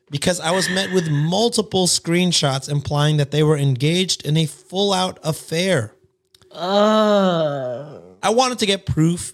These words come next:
Speaker 1: situated before I ended up confronting my wife because I did not want her to have the opportunity to manipulate the situation or to lie her way out of it. So I started to go through call logs, credit statements, et cetera, because I didn't know how far this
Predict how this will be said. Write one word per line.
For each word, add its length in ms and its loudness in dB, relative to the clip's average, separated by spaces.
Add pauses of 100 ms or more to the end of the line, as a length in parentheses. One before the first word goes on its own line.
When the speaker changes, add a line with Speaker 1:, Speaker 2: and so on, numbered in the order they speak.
Speaker 1:
situated 680 0
before 260 -2
I 120 0
ended 200 0
up 120 -4
confronting 480 -4
my 120 -4
wife 360 -4
because 280 0
I 80 2
did 180 -2
not 200 0
want 220 2
her 120 2
to 120 -2
have 320 -2
the 60 -2
opportunity 840 -2
to 160 -8
manipulate 600 0
the 80 -10
situation 760 -4 (300)
or 140 -4
to 120 -2
lie 340 0
her 160 -2
way 220 0
out 180 -2
of 100 -10
it. 120 -20 (340)
So 460 -4 (420)
I 80 -2
started 360 0
to 60 -2
go 200 0
through 200 -4
call 380 -2
logs, 540 -6 (340)
credit 260 0
statements, 680 -8
et 120 -6
cetera, 460 -2 (380)
because 240 0
I 40 2
didn't 220 -2
know 140 2
how 180 2
far 300 -2
this 240 -2